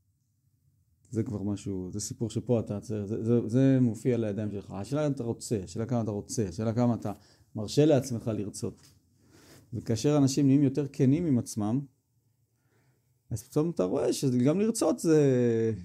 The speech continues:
זה השתדלות. כי כול-, אתה רוצה? בטח שאני רוצה. אתה רוצה לדעת תורה? בטח. אתה רוצה להיות עשיר? ברור. אתה רוצה זה? רוצה להתחתן? בטח. אתה, כולם רוצים, אנחנו רוצים הכל, הכל נראה לנו מאוד, אה, כנס יותר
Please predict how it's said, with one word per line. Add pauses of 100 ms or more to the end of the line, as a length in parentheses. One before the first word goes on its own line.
(120)
זה
השתדלות. (920)
כי
כול-,
אתה
רוצה?
בטח
שאני
רוצה. (1120)
אתה
רוצה
לדעת
תורה?
בטח.
אתה
רוצה
להיות
עשיר?
ברור. (600)
אתה
רוצה
זה?
רוצה
להתחתן?
בטח. (400)
אתה, (180)
כולם
רוצים,
אנחנו
רוצים
הכל,
הכל
נראה
לנו
מאוד,
אה, (720)
כנס
יותר